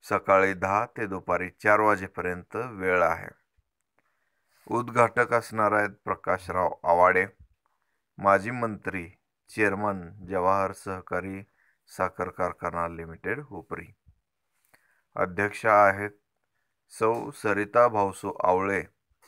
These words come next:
उपनगराध्यक्षा, इचलकरंजी नगर परिषद.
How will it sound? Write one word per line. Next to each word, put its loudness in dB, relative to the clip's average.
उपनगराध्यक्षा, -4
इचलकरंजी -8
नगर -10
परिषद. -14